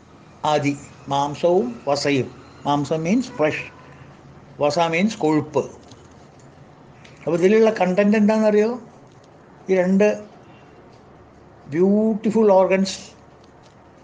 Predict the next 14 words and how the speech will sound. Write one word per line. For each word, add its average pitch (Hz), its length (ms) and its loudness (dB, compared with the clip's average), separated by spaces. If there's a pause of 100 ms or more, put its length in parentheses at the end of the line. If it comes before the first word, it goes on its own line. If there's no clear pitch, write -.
(1300)
nicely 208 720 0
packed, 185 400 -2 (3500)
സ്തനഫലങ്ങളും 180 760 -2
നാഭീപ്രദേശവും. 156 760 -2 (1400)
അതിൻ്റെ 170 260 -2
ശരിക്കുള്ള 185 640 -2
കണ്ടന്റ് 202 380 0
എന്താ 202 160 2
അറിയോ? 185 140 0
എന്താ 190 180 0
അതിൻ്റെ 208 220 -2
chemical 180 380 0 (920)
content 196 400 -2
അറിയോ? 196 340 0